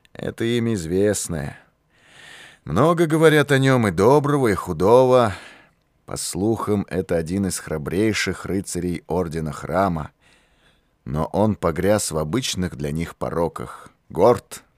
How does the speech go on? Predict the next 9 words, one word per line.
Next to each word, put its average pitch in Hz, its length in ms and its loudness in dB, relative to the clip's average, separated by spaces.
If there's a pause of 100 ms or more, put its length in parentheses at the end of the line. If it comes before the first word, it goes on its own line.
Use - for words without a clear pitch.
дерзок, 87 800 -2
злобен 78 680 -2
и 87 60 -10
сластолюбив. 71 1000 -8 (1300)
Говорят, 76 340 0
что - 220 -4
это 95 240 -2
человек 85 420 -4
жестокосердный, 87 1300 0